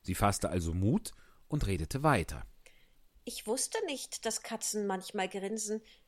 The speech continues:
Speaker 2: Ja, ich wusste nicht, dass Katzen überhaupt grinsen können.“ „Sie können es alle“,
Speaker 1: sagte die Herzogin.
Speaker 2: „Und die meisten tun es.“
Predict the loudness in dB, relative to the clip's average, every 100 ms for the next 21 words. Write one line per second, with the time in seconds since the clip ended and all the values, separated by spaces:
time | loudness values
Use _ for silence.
0 | _ 4 4 2 -8 -2 0 0 0 -2
1 | 0 -2 -2 -4 -2 -4 -6 _ -2 0
2 | 2 0 0 -6 -2 0 0 -2 -6 -4
3 | -4 -4 -8 -14 _ _ _ _ _ _
4 | _ _ -8 0 0 8 8 8 4 0
5 | 6 8 8 6 0 -2 0 0 0 2
6 | 2 2 0 0 0 0 0 -8 -20 _
7 | _ _ _ _ -6 -2 2 8 8 8
8 | 2 -2 -2 -2 -2 -2 -4 -6 -4 -2
9 | 0 -2 -6 -10